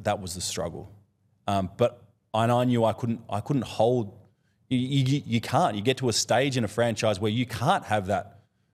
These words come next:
personalized connection, nor do you want to. You want to go out and do what, like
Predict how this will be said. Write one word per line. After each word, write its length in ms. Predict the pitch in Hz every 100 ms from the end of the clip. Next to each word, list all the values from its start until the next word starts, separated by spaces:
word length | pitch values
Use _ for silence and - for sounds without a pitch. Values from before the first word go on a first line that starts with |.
| _ _
personalized 600 | 131 120 117 107 101 -
connection, 580 | 117 117 - 107 90 95 - _ _ _ _ _ _ _ -
nor 160 | 160
do 120 | 165
you 100 | 139
want 240 | 110 156 254
to. 140 | -
You 220 | 104 101 190
want 80 |
to 60 | 131
go 120 | 117
out 180 | 110 110
and 240 | 101 85 92
do 200 | 117 104
what, 300 | 95 - -
like 160 | 90